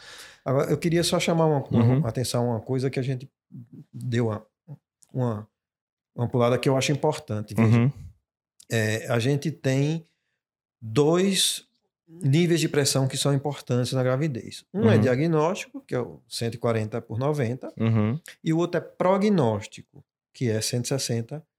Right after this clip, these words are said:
Speaker 1: por cento e dez.
Speaker 2: Certo.
Speaker 1: Tá? É, é dito na literatura que, é, a, a grande maioria dos estudos que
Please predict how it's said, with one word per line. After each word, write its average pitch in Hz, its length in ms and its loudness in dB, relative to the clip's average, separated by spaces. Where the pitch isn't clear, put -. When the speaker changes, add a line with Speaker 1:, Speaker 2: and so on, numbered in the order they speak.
Speaker 1:
por 127 220 -4
cento 127 300 0
e 139 40 0
dez. - 480 -10
Speaker 2:
Certo. 78 280 0
Speaker 1:
Tá? 147 120 -8
É, 127 200 -2
é 123 120 0
dito 160 320 0
na 151 120 4
literatura 139 1000 0
que, 131 600 -4
é, 107 440 -4
a, 113 360 -6
a - 20 -4
grande 131 240 0
maioria 127 340 0
dos 113 180 -4
estudos 156 460 -6
que 170 460 -2